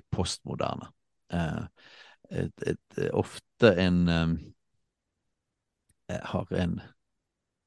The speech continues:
hva skal vi si, ikke så nøye, ikke så nøye forhold til sannheten. Eh, det er på en måte nesten viktigere å si ting som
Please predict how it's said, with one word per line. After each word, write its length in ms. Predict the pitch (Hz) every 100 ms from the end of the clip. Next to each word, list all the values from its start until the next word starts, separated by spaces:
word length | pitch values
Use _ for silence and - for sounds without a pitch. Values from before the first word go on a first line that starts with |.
| _ _ _ _ _ _ _ _ _ _ _ _ _ _ _ _ _ _ - -
hva 120 | 104
skal 100 | 95
vi 40 | 95
si, 100 | 113 123 - _ _ -
ikke 360 | 101 - - 107
så 160 | 107
nøye, 640 | 92 92 95 98 98 92 90
ikke 240 | 92 - 98
så 240 | - 95 90 87 85 85 87
nøye 280 | 87 90 92
forhold 320 | - 87 90 92
til 100 | 85
sannheten. 640 | - 104 92 85 78 - 139 _ _ _ _ -
Eh, 760 | 90 85 82 85 82 80 80 80 - - - - - - _ -
det 100 | 92
er 80 | 82
på 80 | 90
en 40 |
måte 100 | 90
nesten 460 | 95 90 - - 82 82 82
viktigere 1120 | 80 - - _ - 92 82 82 82 80 78 - _ _ _ _ -
å 100 | -
si 360 | - - 95 85 -
ting 320 | - 85 82
som 420 | - 82 78 82